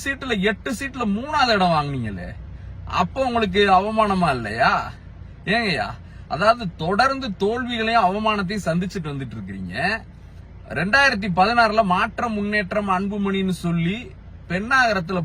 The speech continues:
போட்டியிட்டு தோல்வி அடைஞ்சாரு அன்புமணி,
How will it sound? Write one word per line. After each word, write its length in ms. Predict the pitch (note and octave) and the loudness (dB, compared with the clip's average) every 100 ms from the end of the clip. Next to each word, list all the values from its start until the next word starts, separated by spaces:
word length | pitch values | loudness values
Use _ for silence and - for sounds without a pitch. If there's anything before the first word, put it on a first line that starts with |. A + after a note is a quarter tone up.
| - | -2
போட்டியிட்டு 640 | G#3 A#3+ F3+ G#3+ G3 E3 G3+ - | -4 -4 -6 -4 -4 -4 -6 -4
தோல்வி 340 | G#3+ A#3+ A3+ | -4 -4 -2
அடைஞ்சாரு 520 | G3+ E3 D#3+ D3 A2+ F#2 - - - - | 0 2 2 2 2 0 -14 -16 -16 -6
அன்புமணி, 520 | C#3+ G3 F#3+ D3 G2 | -2 0 0 0 -4